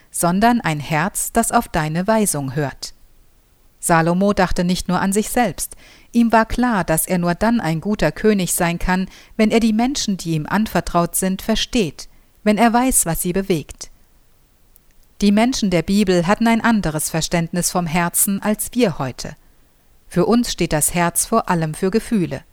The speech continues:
Wir denken an Leidenschaft, Romantik und Liebe. Unser Herz bebt, pocht, brennt, leidet, blutet und flattert.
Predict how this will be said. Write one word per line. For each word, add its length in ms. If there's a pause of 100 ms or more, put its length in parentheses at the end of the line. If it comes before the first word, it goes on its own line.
(560)
Wir 120
denken 320
an 140
Leidenschaft, 840
Romantik 540
und 180
Liebe. 380 (500)
Unser 260
Herz 360
bebt, 560
pocht, 440 (120)
brennt, 500 (200)
leidet, 600
blutet 460
und 180
flattert. 560